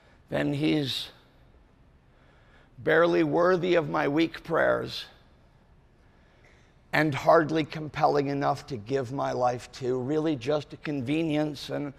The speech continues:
opportunity to upgrade my personal plan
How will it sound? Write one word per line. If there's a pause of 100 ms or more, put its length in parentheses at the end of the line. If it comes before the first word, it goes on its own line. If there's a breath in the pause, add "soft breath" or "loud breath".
(240 loud breath)
opportunity
to
upgrade (800 soft breath)
my
personal
plan